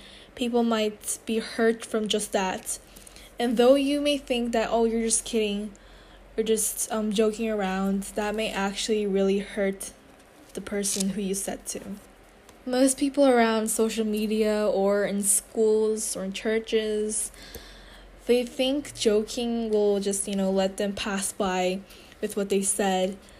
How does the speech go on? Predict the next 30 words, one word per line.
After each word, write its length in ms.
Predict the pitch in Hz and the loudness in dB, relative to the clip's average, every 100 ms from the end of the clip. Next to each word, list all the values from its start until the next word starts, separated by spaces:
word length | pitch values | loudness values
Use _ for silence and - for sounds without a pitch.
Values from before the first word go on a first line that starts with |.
| - - - - | -20 -20 -20 -4
but 200 | 214 214 | 0 0
a-, 200 | 208 208 - | 0 -4 -6
it's 160 | - | 0
actually 400 | 233 233 - 277 | 0 0 0 0
not. 540 | 208 185 180 - - - - - - - - - - | 0 -2 -4 -10 -16 -16 -20 -20 -20 -20 -20 -20 -8
The 80 | 247 | 2
person 400 | 269 262 269 262 | 6 6 4 2
who 100 | 240 | 2
got 400 | 220 214 208 - | 2 2 0 -2
the 160 | - | -2
insult 800 | 208 208 - 214 226 - - - - - - - - - | -2 -2 0 0 0 -6 -10 -10 -14 -20 -20 -20 -20 -8
might 220 | 214 202 | -4 -2
remember 400 | 214 214 214 220 | 0 0 2 2
it 160 | 214 - | 2 -2
for 400 | - 208 202 196 | 0 2 2 0
years, 840 | 185 214 226 226 220 220 - - - - - - - | 0 4 6 8 6 2 -2 -4 -12 -20 -20 -16 -6
maybe, 240 | 214 208 | -2 0
like, 280 | 214 208 202 - - - | 2 0 -2 -12 -20 -6
only 200 | 226 220 | -2 0
a 60 | 214 | 0
few 220 | 220 226 | 2 2
years, 640 | 202 208 202 202 202 - - - - - | 4 4 4 2 -2 -8 -10 -16 -6 2
or 160 | 226 220 - | 2 0 -4
up 180 | 220 - | -6 -4
to, 180 | - 233 | -2 -2
like, 180 | 196 196 | -2 -4
ten 220 | 220 214 | -4 -4
years 580 | 196 196 175 185 - - | -2 -2 -2 -4 -4 -4
or 140 | 196 | -6
so. 360 | 196 180 180 | -6 -6 -8